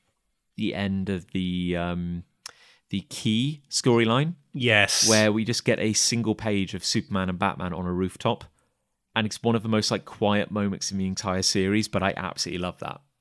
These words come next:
Speaker 2: Yeah. I also, big fan in that issue of the boxing glove Arrow taking the Key out and the, the comedy pratfall the Key does.
Speaker 1: Oh, God, yeah. Or, um, <laughs> or Batman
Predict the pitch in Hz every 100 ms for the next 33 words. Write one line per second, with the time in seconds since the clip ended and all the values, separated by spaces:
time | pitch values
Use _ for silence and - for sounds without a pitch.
0 | _ _ 117 117 113 _ _ 131 143 127
1 | 135 120 - - 123 - 113 107 104 113
2 | 104 107 - 104 110 107 101 - 110 -
3 | 110 - 120 104 98 95 98 92 98 104
4 | 95 101 104 - 101 101 92 98 101 92
5 | 104 - 117 - 113 101 95 - 107 -
6 | 113 98 92 - 107 95 101 113 - -
7 | _ _ _ _ - - - - - -
8 | 113 110 98 _ _ _ - - - _
9 | _ _ _ _ _ - 156 151 160 151
10 | 143 143 - - 139 - - 160 - -
11 | 156 143 156 143 147 139